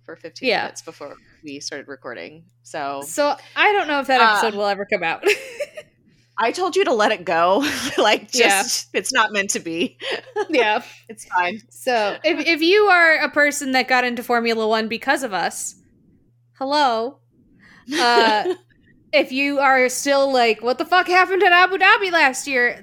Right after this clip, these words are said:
Speaker 2: Go listen to another Formula pod-, One podcast. Like, <laughs> they,
Speaker 1: Yeah.
Speaker 2: it's okay. I'm sure Quick Stop F one has an excellent episode about it. Go listen to
Speaker 1: Yes.
Speaker 2: them. <laughs>
Speaker 1: Yes. Oh, goodness. So, yeah,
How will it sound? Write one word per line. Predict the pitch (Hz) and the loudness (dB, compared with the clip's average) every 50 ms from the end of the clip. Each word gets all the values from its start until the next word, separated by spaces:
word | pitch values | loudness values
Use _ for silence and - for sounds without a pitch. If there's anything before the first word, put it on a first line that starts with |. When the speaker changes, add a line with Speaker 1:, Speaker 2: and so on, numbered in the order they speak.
| 240 247 | -16 -8
Speaker 2:
Go | - 359 403 403 | -2 2 2 4
listen | 415 - - 359 | 2 2 0 -2
to | 359 | -2
another | 359 311 285 269 262 | 0 0 0 -2 -2
Formula | 262 247 208 190 190 185 185 185 | 0 0 -2 0 0 -2 -4 -2
pod-, | 190 202 190 190 185 196 _ - | 0 0 0 0 0 -4 _ -8
One | 220 220 208 202 | -6 -6 -6 -2
podcast. | 208 196 190 196 190 - 180 180 175 185 - - | -2 -2 -2 -2 -4 -4 -4 -4 -4 -4 -6 -6
Like, | 233 240 254 - _ | -6 -8 -8 -10 _
<laughs> | - | -10
they, | 330 330 | -6 -4
Speaker 1:
Yeah. | - - 403 392 - 165 151 - | -2 2 2 0 0 0 -12 -6
Speaker 2:
it's | 277 359 339 359 | -4 -4 0 0
okay. | 370 349 370 330 285 247 226 196 - _ _ _ - - - - - - - | 0 2 2 2 2 2 0 -2 -8 _ _ _ -20 -20 -20 -20 -20 -12 -2
I'm | - 285 262 262 | -2 0 0 0
sure | - - 339 339 339 | -2 0 2 2 2
Quick | - 330 330 320 | 2 0 0 0
Stop | - - 302 285 285 | 0 2 2 2 4
F | 277 269 262 - | 2 0 0 0
one | 262 262 254 254 | -2 0 0 2
has | 254 254 247 | 0 0 0
an | 254 240 | 0 0
excellent | 240 240 - - 254 233 208 196 | 0 0 0 -2 -2 -2 -2 -2
episode | 226 208 202 - 170 - 185 180 180 | -2 -4 -4 -4 -8 -10 -10 -8 -8
about | 175 - 160 156 147 | -8 -8 -8 -8 -8
it. | - - - _ _ _ _ _ _ _ _ - | -8 -14 -20 _ _ _ _ _ _ _ _ 0
Go | - 262 277 | 2 2 4
listen | 294 285 277 277 262 254 | 4 2 0 0 -2 -2
to | 254 | 0
Speaker 1:
Yes. | 233 214 190 180 - 269 - 554 - - - | 2 2 0 0 0 -2 -4 -4 -10 -10 -4
Speaker 2:
them. | - 330 311 - - | -4 -4 -4 -4 -20
<laughs> | _ _ _ | _ _ _
Speaker 1:
Yes. | - - - - - - - _ _ _ _ _ _ _ _ _ _ _ _ _ _ _ _ _ _ _ _ _ _ _ _ _ _ _ _ - | -20 -20 -20 -18 -18 -18 -20 _ _ _ _ _ _ _ _ _ _ _ _ _ _ _ _ _ _ _ _ _ _ _ _ _ _ _ _ -14
Oh, | 202 202 202 202 190 170 156 _ | -10 -8 -8 -8 -8 -8 -12 _
goodness. | - 151 135 - 127 123 131 147 143 - - - - - - _ _ _ _ _ _ _ _ _ _ | -16 -16 -14 -14 -14 -14 -14 -16 -16 -18 -18 -18 -20 -20 -20 _ _ _ _ _ _ _ _ _ _
So, | - - 196 | -14 -10 -6
yeah, | 190 180 160 135 127 - - | -6 -4 -2 -2 -2 -4 -4